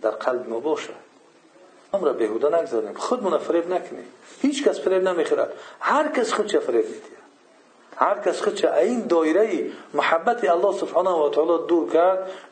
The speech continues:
جز خودش هیچ کسی دیگر فریب نداده است. اولین کسی که فریب می‌خورد خودش است. خودش ریشهٔ خودش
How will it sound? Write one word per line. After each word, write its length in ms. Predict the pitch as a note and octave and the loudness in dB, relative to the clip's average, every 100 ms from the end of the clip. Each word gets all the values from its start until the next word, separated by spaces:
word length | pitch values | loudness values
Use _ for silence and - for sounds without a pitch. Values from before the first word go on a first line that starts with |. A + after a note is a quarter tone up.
| C#3+ | -12
جز 280 | C3 G#3 F3+ | -2 -2 0
خودش 340 | - F#3+ F#3 F#3 | 0 2 2 0
هیچ 280 | C4+ C4+ | -2 0
کسی 220 | - D#3 C#3 | 0 0 -2
دیگر 280 | C3+ C3+ | 0 0
فریب 360 | A#2+ B2 A#2+ A2 | 0 0 -2 -2
نداده 280 | F#2+ F2 F2 | -6 -8 -12
است. 220 | - - - _ _ _ _ _ _ | -14 -20 -20 _ _ _ _ _ _
اولین 440 | B2+ C3 C3+ F3 F3+ | 0 2 2 0 0
کسی 260 | D#3 C#3+ | -2 -4
که 120 | A#2+ A#2 | -4 -4
فریب 320 | B2+ C3 - | -2 -4 -4
می‌خورد 320 | G#2 A2+ G#2 | -10 -10 -12
خودش 280 | - F#2 F2+ | -12 -14 -16
است. 360 | - - - - - _ _ _ | -18 -20 -20 -20 -20 _ _ _
خودش 360 | - F#3 D3 - | -2 2 2 0
ریشهٔ 420 | C3 - F#3 D3+ | -2 2 2 2
خودش 280 | - D3+ | -2 -2